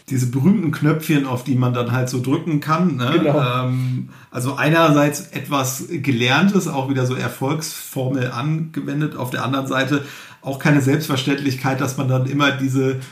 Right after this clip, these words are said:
Speaker 1: ja, mörderische Kreativität dann auch irgendwie wieder nutzen konnte, um sich dann, äh, zwar in der bewährten Formel, aber doch wieder was Neues einfallen zu lassen. Und
Speaker 2: Ja.
Speaker 1: das ist hier auf jeden Fall gelungen und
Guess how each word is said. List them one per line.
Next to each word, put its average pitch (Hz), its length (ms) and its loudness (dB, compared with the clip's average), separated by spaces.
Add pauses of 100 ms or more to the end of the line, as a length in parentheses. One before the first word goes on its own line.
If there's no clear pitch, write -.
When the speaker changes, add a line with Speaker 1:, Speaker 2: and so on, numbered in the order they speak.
(160)
Speaker 1:
ja, 127 340 0
mörderische 147 640 2
Kreativität 139 880 0
dann 131 160 0
auch 131 160 -6
irgendwie 139 340 0
wieder 147 400 2 (220)
nutzen 160 380 0
konnte, 156 320 2
um 143 260 -2
sich 139 220 0
dann, 143 280 0
äh, 143 600 0
zwar 143 320 -2
in 139 100 -2
der 135 80 2
bewährten 131 380 0
Formel, 147 340 0
aber 135 180 -2
doch 143 220 0
wieder 135 180 0
was 131 180 -2
Neues 135 320 -2
einfallen 135 400 0
zu 120 140 -4
lassen. 120 320 -4
Und 143 100 -2
Speaker 2:
Ja. 139 80 4
Speaker 1:
das 123 180 -4
ist - 600 -8 (300)
hier 160 200 4
auf 160 140 2
jeden 156 200 8
Fall 147 200 4 (220)
gelungen 143 480 4
und 131 320 -2